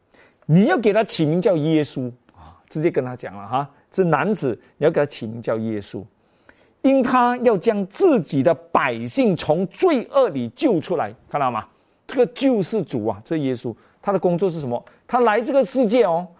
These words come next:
他没有讲要拯救世界，懂吗？这个拯救者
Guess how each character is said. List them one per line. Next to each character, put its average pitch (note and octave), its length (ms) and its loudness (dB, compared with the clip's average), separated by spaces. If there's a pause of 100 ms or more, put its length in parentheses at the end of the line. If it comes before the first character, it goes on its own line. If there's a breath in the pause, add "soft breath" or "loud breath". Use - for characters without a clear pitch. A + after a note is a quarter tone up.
他 C4+ 140 0
没 D#4 80 2
有 B3+ 80 4
讲 F#3+ 160 0
要 C4 60 0
拯 A3+ 280 2
救 A#3+ 160 2
世 A#3 240 2
界， G#3+ 220 2
懂 D#3+ 140 -2
吗？ C#3 200 0 (600 soft breath)
这 D#4+ 100 -4
个 D#4+ 140 4
拯 E3 320 2
救 B3+ 240 2
者 A#2 280 2